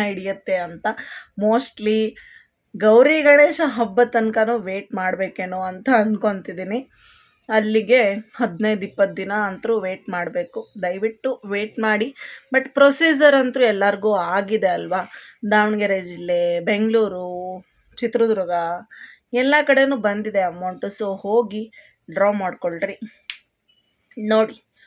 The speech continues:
ಒಂದ್ಸತಿ ಹೋಗಿ ಚೆಕ್ ಮಾಡ್ಕೊಳ್ರಿ. ಆ, ತುಂಬ ದಿನನೇ ಆಗಿತ್ತು ಅಲ್ವಾ ಗೃಹಲಕ್ಷ್ಮಿ ಬಗ್ಗೆ ಅಪ್ಡೇಟ್ ಕೊಡ್ಲಿಲ್ಲಂಗೆ.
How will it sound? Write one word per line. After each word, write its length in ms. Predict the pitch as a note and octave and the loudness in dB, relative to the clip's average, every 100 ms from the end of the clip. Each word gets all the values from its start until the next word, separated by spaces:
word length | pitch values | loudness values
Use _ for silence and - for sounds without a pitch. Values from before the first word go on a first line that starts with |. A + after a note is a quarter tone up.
| _ A3 | _ -6
ಒಂದ್ಸತಿ 380 | A3+ A3+ A3+ | -4 -4 -4
ಹೋಗಿ 340 | A#3 A3+ A3+ D4 | -2 -2 -4 -8
ಚೆಕ್ 380 | - A#3 G3+ G3+ | -6 -6 -6 -8
ಮಾಡ್ಕೊಳ್ರಿ. 580 | F#3+ - G#3+ F#3 B3+ D#4 - - - - - | -8 -4 -4 0 -2 -2 -14 -20 -20 -18 -4
ಆ, 180 | G#3 G3+ | -2 0
ತುಂಬ 240 | A#3+ C4 B3+ | 0 2 4
ದಿನನೇ 280 | A#3+ A3+ G#3+ | 4 2 2
ಆಗಿತ್ತು 360 | F#3+ G3 - | -2 -6 -6
ಅಲ್ವಾ 180 | F#3+ G3 | -2 -2
ಗೃಹಲಕ್ಷ್ಮಿ 600 | F#3 G3 F#3+ F#3 - F#3 | 0 2 2 0 -8 -6
ಬಗ್ಗೆ 220 | F#3 F3 | -6 -2
ಅಪ್ಡೇಟ್ 400 | F3+ E3+ G3 F#3+ | -2 2 0 0
ಕೊಡ್ಲಿಲ್ಲಂಗೆ. 640 | - F#3 F3+ F#3+ F3+ G3 | -2 -4 -2 -4 -4 -4